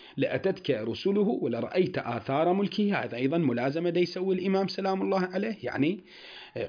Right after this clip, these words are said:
قياس استثنائي. "لو كان لربك شريك لرأيت آثار ملكه وسلطانه". بعد: "لو كان لربك شريك ولعرفت أفعاله وصفاته".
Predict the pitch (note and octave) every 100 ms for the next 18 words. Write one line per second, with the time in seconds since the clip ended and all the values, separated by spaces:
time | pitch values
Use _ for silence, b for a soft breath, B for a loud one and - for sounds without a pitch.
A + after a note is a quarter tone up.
0 | - A2 B2+ - - E3 - G3 G3 A#2+
1 | A#2+ A2+ - F3+ B2+ A#2+ C#3+ E3+ C3 -
2 | A2+ B2 F3 B3+ G#3+ C#3+ D3 G#3 G3 A3
3 | G#3 G#3 A#3 A#3+ B3+ D4+ - - - A#2
4 | - G2+ - - - - _ _ b b
5 | b b F#3+ G3 E3+ - B B - D3
6 | D3 F#3+ A#3 B3+ B3+ A#3 F#3+ F3 F3+ -
7 | C#3 G3 C4+ - B A#2+ C#3 D#3 D#3 C#3
8 | A#2 D3+ A3 B3+ - C4+ A#3+ A3+ - F#3+
9 | A3 G#3+ G3+ F3+ G3 F3+ E3+ - D#3 -
10 | B2+ - A#2